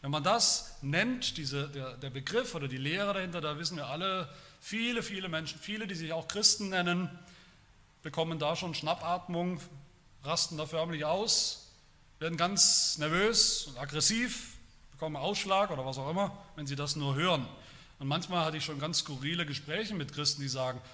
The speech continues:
"Oh, Vorherbestimmung oder Erwählung, ein ganz böses Wort." Und ich muss sie dann erinnern, das ist nicht ein ganz böses Wort, wie man es auch immer versteht, ist es nun mal ein biblisches Wort. Man kann es vielleicht so oder so verstehen, aber die Bibel spricht nun mal von Vorherbestimmung, von Erwählung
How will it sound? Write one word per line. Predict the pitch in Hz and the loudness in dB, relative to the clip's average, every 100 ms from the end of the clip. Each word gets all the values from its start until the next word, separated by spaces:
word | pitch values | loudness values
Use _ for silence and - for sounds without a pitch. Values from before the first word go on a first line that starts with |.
| - | 4
"Oh, | - - | 4 4
Vorherbestimmung | - 208 240 202 214 160 143 - | 2 0 0 -2 -4 -6 -10 -14
oder | 143 135 | -4 -2
Erwählung, | 151 190 175 139 | 0 0 0 -4
ein | 139 | 0
ganz | - 269 | 2 2
böses | - 196 156 - | 0 -4 -4 -6
Wort." | 131 - - | -8 -12 -14
Und | 147 | -10
ich | 143 | -6
muss | 147 | -6
sie | 143 | -4
dann | 135 | -4
erinnern, | 123 135 175 | -4 -6 -6
das | 120 131 | -8 -10
ist | 151 | -10
nicht | 156 | -10
ein | 131 131 | -10 -8
ganz | 120 | -10
böses | - 143 131 - | -6 -6 -4 0
Wort, | 170 190 139 | 2 0 -2
wie | 139 | -4
man | 147 | -4
es | 135 | -2
auch | 127 | -4
immer | 143 139 | -2 -4
versteht, | 139 - 208 190 - - - | -4 -2 -2 -2 -8 -18 -6
ist | 165 | -2
es | 175 160 | 0 2
nun | 151 | 2
mal | 170 | 2
ein | 143 151 143 | 2 0 -4
biblisches | 240 226 147 151 139 | -4 -2 0 0 0
Wort. | 131 - - - - - | 0 0 -6 -16 -16 -12
Man | 123 | -4
kann | 139 | -4
es | 143 | -2
vielleicht | 143 135 135 | -2 -2 -2
so | 139 | -4
oder | 139 131 | -4 -4
so | 131 | -4
verstehen, | 127 117 190 202 - 127 | -6 -6 -4 -4 -6 -6
aber | 127 120 | -6 -6
die | 117 | -10
Bibel | 120 135 | -8 -8
spricht | 139 160 156 - | -8 -6 -6 -4
nun | 127 | -4
mal | 117 117 | -4 -4
von | - 117 113 - - | -6 -6 -8 -12 -14
Vorherbestimmung, | 127 110 107 113 - 123 131 139 | -8 -8 -6 -10 -10 -8 -8 -8
von | 120 | -10
Erwählung | 104 101 101 117 135 143 | -10 -10 -8 -4 -2 -4